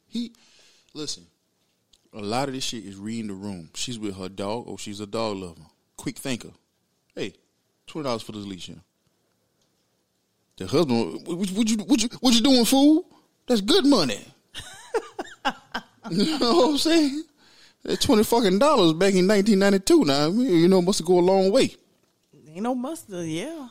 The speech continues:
Speaker 1: You know,
Speaker 2: Yeah.
Speaker 1: but just, he just realized, "Oh, you know, let me," let, you know what I'm saying? That, to me, that was a quick thinker.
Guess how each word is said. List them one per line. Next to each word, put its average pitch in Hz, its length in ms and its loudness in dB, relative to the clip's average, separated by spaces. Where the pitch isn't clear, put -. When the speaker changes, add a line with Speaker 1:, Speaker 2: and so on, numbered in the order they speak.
Speaker 1:
You 156 200 -8
know, 160 160 -2
Speaker 2:
Yeah. 311 180 -12
Speaker 1:
but - 240 0
just, - 420 -8
he 123 220 -12
just 147 260 -2
realized, 131 560 0
"Oh, 104 200 -8
you 127 120 -12
know, 117 200 -8
let 147 220 -10
me," 151 220 -10
let, 151 180 -12
you 151 140 -10
know 175 140 -4
what 190 40 -6
I'm 202 60 -10
saying? 127 200 -8
That, - 360 -4
to 151 140 2
me, 180 180 -4
that 139 160 4
was 156 180 0
a 113 60 2
quick - 260 0
thinker. 170 320 -4